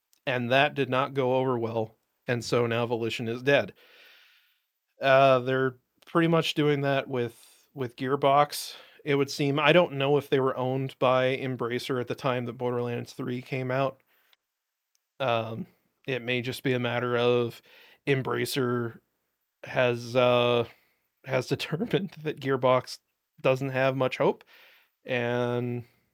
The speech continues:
they're, they're just gonna, just gonna let 'em go.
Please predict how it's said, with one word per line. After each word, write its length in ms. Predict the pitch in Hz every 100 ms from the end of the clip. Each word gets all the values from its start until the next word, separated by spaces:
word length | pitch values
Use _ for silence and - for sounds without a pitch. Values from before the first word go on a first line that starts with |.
| _ _ _ _ _
they're, 380 | 147 120 123 120
they're 160 | 120 120
just 260 | 123 -
gonna, 420 | 139 127 127 127 120 _ _ _ _ _ _
just 160 | 127 -
gonna 140 | 131
let 140 | 135
'em 80 | 139
go. 200 | 156 220